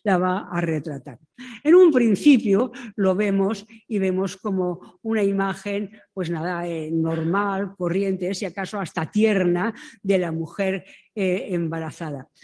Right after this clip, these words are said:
Pero os he traído aquí al lado este, eh, que es la parte alta, en la que vemos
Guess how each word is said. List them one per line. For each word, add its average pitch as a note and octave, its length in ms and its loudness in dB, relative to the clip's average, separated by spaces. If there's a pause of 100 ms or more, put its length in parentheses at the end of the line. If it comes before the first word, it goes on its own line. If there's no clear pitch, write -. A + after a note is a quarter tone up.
(220)
Pero E4+ 320 4
os B3+ 180 0
he C#4 60 2
traído A#3 560 2
aquí A3 300 -4
al G3 180 0
lado F#3 460 -4 (240)
este, G3 640 -4 (180)
eh, G3 400 -8
que G#3 180 -2
es G#3 100 -2
la F3 180 -4
parte G3 380 -4
alta, G3 180 -6
en C4+ 160 -2
la A#3 160 -4
que A3 120 -2
vemos A3 500 0